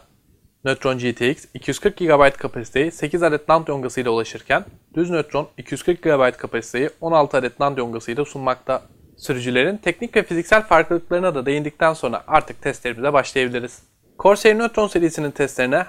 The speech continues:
her zamanki gibi ilk olarak Hard Screen Pro ile başlıyoruz. Minimum, ortalama ve maksimum okuma hızlarının bulunduğu tabloya baktığımızda hem Neutron'un hem de Neutron G T X'in diğer S S D sürücülerle oldukça yakın performans gösterdiğini görmekteyiz. Bu noktada Neutron G T X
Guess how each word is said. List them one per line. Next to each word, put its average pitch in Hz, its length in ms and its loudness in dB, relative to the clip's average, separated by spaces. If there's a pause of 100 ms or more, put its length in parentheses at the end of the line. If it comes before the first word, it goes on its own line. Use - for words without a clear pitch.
her 202 220 4
zamanki 160 420 0
gibi 131 160 -4
ilk 170 280 -2
olarak 127 300 4
Hard 151 160 2
Screen - 300 -8
Pro 127 220 2
ile 147 140 2
başlıyoruz. 131 560 0 (400)
Minimum, 135 400 -2 (140)
ortalama 139 500 2
ve 151 60 4
maksimum 151 440 2
okuma 180 280 -2
hızlarının 151 340 0
bulunduğu 135 300 -2
tabloya 135 380 2
baktığımızda 120 640 -2 (260)
hem 202 240 4
Neutron'un 180 420 -2
hem 170 220 2
de 160 80 -2
Neutron 170 320 -2
G 147 140 -2
T 135 160 -2
X'in 147 340 -4 (100)
diğer 180 260 4
S 170 160 -2
S 196 120 -2
D 190 40 0
sürücülerle 147 440 2
oldukça 147 400 0
yakın 143 200 0
performans 131 460 0
gösterdiğini 139 520 -4
görmekteyiz. 139 600 -2 (400)
Bu 151 80 0
noktada 127 340 -2
Neutron 135 360 -4
G 127 140 -4
T 135 100 -6
X - 120 -10